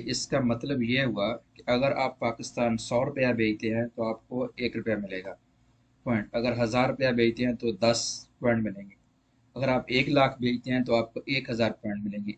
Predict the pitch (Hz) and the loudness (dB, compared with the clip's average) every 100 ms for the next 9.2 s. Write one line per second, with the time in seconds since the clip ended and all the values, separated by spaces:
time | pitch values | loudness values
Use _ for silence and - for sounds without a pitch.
0 | - 135 135 127 127 123 131 127 127 123 | -4 -4 -2 0 0 -2 -2 0 0 0
1 | 117 - 123 120 120 110 117 - _ _ | -2 -2 -2 0 2 2 0 -6 _ _
2 | - 123 123 - - 131 127 - 117 120 | -2 0 0 -6 -4 -4 -4 -2 2 2
3 | 117 107 101 95 95 - - _ _ _ | 2 -2 -2 -6 -12 -16 -20 _ _ _
4 | _ - 120 135 - - _ _ _ _ | _ -4 0 0 -2 -8 _ _ _ _
5 | 120 123 - 139 139 - 127 123 120 113 | -2 -2 -4 -4 -2 0 2 2 4 4
6 | 120 123 117 107 - 117 117 - 120 113 | 2 2 0 0 0 2 2 2 2 2
7 | - 113 107 113 120 120 117 117 107 113 | 0 -2 0 -2 -2 0 0 0 -2 -4
8 | - 151 147 131 123 127 117 110 113 127 | -2 -2 0 0 0 0 0 2 0 2
9 | 117 | 2